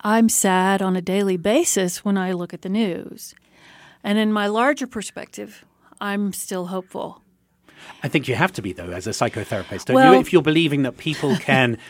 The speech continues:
Speaker 2: can move along in their journey
Speaker 1: Yes.
Speaker 2: and process their baggage. I mean, if, if you started by thinking, "Well, they're never gonna change,"
Speaker 1: <laughs> Right.
Speaker 2: right?
Speaker 1: It feels kind of essential.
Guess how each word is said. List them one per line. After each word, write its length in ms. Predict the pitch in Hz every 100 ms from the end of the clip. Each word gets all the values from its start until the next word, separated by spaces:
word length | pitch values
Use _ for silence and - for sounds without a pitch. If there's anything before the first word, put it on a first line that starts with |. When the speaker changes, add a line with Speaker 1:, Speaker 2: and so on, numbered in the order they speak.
| - - -
Speaker 2:
can 320 | - 123 117
move 260 | 120 151 127
along 320 | 123 120 120
in 80 | 110
their 160 | 110 104
journey 480 | - 113 117 113 113
Speaker 1:
Yes. 60 |
Speaker 2:
and 120 | 113
process 380 | 101 120 - 101
their 180 | 113 107
baggage. 500 | 127 123 107 101 - - - 392 415
I 80 | 127
mean, 140 | 131
if, 140 | 131 - -
if 160 | 135
you 80 | 139
started 420 | 110 170 165 131
by 140 | 120 113
thinking, 440 | 123 110 113 110
"Well, 300 | 127 110 107 123
they're 100 | 117
never 200 | 117 110
gonna 180 | 104 -
change," 540 | - 131 90 - -
Speaker 1:
<laughs> 80 | 262
Right. 280 | 226 214 214
Speaker 2:
right? 480 | - 101 113 - - 381
Speaker 1:
It 100 | 381
feels 260 | 415 381
kind 240 | - 285 240
of 80 |
essential. 560 | 208 - 202 - 180